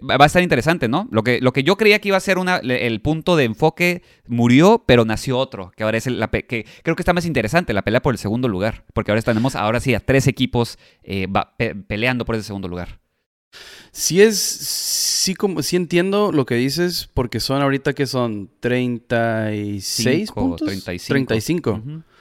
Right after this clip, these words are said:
Speaker 2: Treinta y cinco, o sea, no se separa Ferrari, así que digas, o sea, mantienen la diferencia, entonces también ese campeonato depende de un mal resultado de Ferrari,
Speaker 1: Sí,
Speaker 2: porque
Speaker 1: claro.
Speaker 2: si en Singapur,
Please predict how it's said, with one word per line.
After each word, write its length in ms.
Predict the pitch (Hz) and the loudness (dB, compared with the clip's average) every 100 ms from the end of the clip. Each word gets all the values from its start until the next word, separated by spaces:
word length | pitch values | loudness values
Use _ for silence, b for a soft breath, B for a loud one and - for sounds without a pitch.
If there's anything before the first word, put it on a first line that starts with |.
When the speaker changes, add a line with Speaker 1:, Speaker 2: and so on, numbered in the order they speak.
| b b _ | b b _
Speaker 2:
Treinta 340 | 127 127 127 | 0 0 2
y 60 | 123 | 0
cinco, 300 | 147 170 - | 0 0 0
o 80 | 131 | 2
sea, 160 | 151 | 4
no 240 | 143 151 208 | 6 4 2
se 160 | 294 | 0
separa 840 | 269 - - 113 120 165 156 120 - | 0 -2 0 2 6 6 8 4 2
Ferrari, 380 | 120 110 135 | -2 0 2
así 200 | 147 135 | 2 0
que 120 | - 139 | 0 2
digas, 720 | 139 139 139 113 90 - B B B B B | 4 4 4 4 0 -10 B B B B B
o 60 | 117 | 2
sea, 120 | 143 | 6
mantienen 640 | 135 131 120 127 156 202 | 6 4 4 2 2 4
la 100 | 190 | 4
diferencia, 560 | 143 - 120 190 226 160 | 4 4 2 2 2 -2
entonces 560 | 120 143 170 190 175 | -2 -4 -4 -4 -4
también 260 | - 117 147 | -2 0 0
ese 140 | 185 | 0
campeonato 500 | 202 170 123 131 156 | 0 0 2 0 2
depende 420 | 156 - 127 147 170 | 2 2 0 2 2
de 100 | 156 | 2
un 80 | |
mal 180 | 165 160 | 2 0
resultado 520 | 156 127 104 - 151 | 0 -4 -2 2 4
de 60 | 190 | 4
Ferrari, 460 | 123 113 113 107 95 | 2 0 2 0 -4
Speaker 1:
Sí, 440 | - - - - | -10 -20 -18 -4
Speaker 2:
porque 180 | 127 123 | -2 0
Speaker 1:
claro. 140 | 123 | 0
Speaker 2:
si 60 | 131 | 0
en 80 | 123 | 2
Singapur, 720 | 135 120 110 131 160 196 | 2 4 4 6 6 4